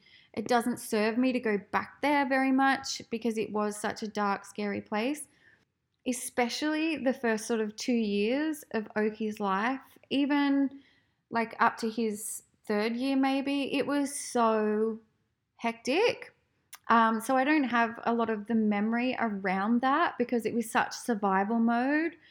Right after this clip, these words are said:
But my most anxious times were absolutely from Archer's birth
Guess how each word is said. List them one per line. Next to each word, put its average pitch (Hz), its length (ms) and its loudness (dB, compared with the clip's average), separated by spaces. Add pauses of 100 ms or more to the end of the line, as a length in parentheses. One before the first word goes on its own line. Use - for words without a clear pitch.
(400)
But 233 260 6
my 233 180 4
most 240 380 0 (160)
anxious 233 600 -2
times 254 960 -2 (380)
were 226 300 2 (100)
absolutely 220 1160 2 (140)
from 208 600 0
Archer's 220 460 0
birth 240 640 -2